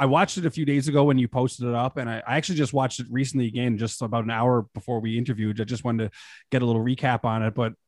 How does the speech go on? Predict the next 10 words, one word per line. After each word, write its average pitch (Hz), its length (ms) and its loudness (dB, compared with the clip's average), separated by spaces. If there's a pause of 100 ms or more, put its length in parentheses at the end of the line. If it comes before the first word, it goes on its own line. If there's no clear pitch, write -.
(460)
it's, - 200 -6 (120)
it's 180 120 -2
really 170 420 6
beautiful. 113 600 2
I 110 80 -4
mean, 113 360 0
the 131 80 -2
song 185 300 2
itself 143 420 0
is 110 280 -6